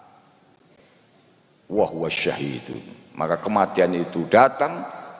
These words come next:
dan santri itu mati syahid, mati syahid, mati syahid akhirat. Baik. Kalau di dunia ya tetap dikafani, didusi dan sebagainya.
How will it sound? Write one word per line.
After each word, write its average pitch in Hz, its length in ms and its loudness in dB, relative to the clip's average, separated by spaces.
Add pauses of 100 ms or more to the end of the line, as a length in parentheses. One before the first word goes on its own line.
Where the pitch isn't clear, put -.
(380)
dan 80 240 -4 (320)
santri 95 560 -2
itu 82 480 0
mati 76 320 0
syahid, - 560 4 (480)
mati 110 400 4 (400)
syahid, - 560 0 (400)
mati 78 240 0
syahid 80 320 4
akhirat. 92 560 4 (1120)
Baik. 52 240 -2 (380)
Kalau 82 160 4
di 95 160 2
dunia 98 320 6
ya 123 160 6
tetap - 240 0
dikafani, 90 640 2
didusi 87 560 -2
dan 80 160 2
sebagainya. - 580 -6